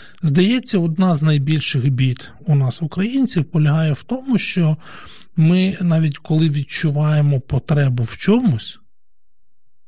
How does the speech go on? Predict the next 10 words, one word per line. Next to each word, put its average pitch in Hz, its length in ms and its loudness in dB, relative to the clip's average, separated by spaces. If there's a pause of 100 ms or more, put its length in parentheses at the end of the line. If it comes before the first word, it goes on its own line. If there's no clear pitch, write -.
(160)
навіть 175 300 2
у 135 40 0
спілкуванні 139 960 0
з 131 140 -2
найближчими 135 760 2
людьми, 165 420 2 (420)
не 143 180 2
завжди 165 720 -2
готові 151 680 0
її 131 540 0